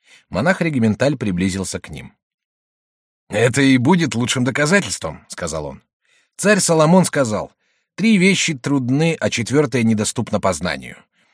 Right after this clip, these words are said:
Я не могу узнать следов орла на небе, змея на скале, корабля на воде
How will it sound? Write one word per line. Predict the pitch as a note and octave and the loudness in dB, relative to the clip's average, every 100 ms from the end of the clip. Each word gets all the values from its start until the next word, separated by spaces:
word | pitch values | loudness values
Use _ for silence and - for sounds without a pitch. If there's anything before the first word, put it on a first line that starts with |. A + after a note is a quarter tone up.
| _ | _
Я | F2+ G#2+ | -4 0
не | E3 | 4
могу | E3+ F3+ | 4 4
узнать | F3+ B2+ A#2 E2+ - | 2 2 -2 -4 -8
следов | - B2+ F3 - | -6 0 0 0
орла | D3 C#3 C#3+ | 0 2 2
на | D#3+ C#3 | 2 2
небе, | A2 F#2+ A2 A#2 _ _ | 0 0 -4 -6 _ _
змея | G#2 G2+ C3+ E3+ D#3 | -6 -2 0 2 2
на | C3 | 0
скале, | - - G2+ D3 D3 _ _ | -2 -2 -2 -2 -4 _ _
корабля | C#3+ D#3 D#3 D#3 | 0 0 2 2
на | C3+ | 4
воде | C3 C#3 F3 | 2 2 0